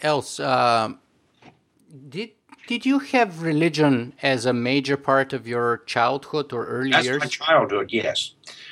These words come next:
Speaker 1: In
Speaker 2: Uh,
Speaker 1: what way?
Speaker 2: I, well, I was, um, in, raised in, uh, rural Alabama. Um, there's still a remnant, at least, of my Southern accent in the way I speak English.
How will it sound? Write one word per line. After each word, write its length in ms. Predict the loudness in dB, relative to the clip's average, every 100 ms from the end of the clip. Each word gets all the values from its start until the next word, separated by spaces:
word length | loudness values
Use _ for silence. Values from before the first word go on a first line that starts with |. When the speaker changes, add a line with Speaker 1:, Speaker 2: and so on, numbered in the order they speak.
| -20 -12 -2
Speaker 1:
In 80 |
Speaker 2:
Uh, 140 | 2 4
Speaker 1:
what 200 | 2 2
way? 220 | 2 2
Speaker 2:
I, 80 | -2 -4 _ _ _ _ _ -20 -4
well, 340 | 2 2 0 0
I 180 | 2 2
was, 340 | 2 -2 0
um, 540 | 2 2 0 -2 -6 -8
in, 320 | -6 -4 -4
raised 540 | 0 2 4 2 0 -4
in, 360 | -6 -6 -2
uh, 400 | 0 2 2 0 -2
rural 520 | 0 2 2 2 0
Alabama. 720 | 0 2 2 2 0 0 -2 -4 _ _ _ _ _ -4
Um, 440 | 0 2 0 -2 -4 -2
there's 320 | 0 2 0
still 200 | 0 2
a 100 | 2
remnant, 520 | 2 2 2 2 0
at 140 | -2 -4
least, 340 | -2 -2 -4
of 100 | -6
my 140 | -4 -2
Southern 380 | 0 2 2
accent 560 | 2 0 0 -4 -4 -4
in 180 | -8 -2
the 80 | 0
way 200 | 4 4
I 100 | 4
speak 380 | 0 -4 -2 -2
English. 560 | -2 2 2 0 -10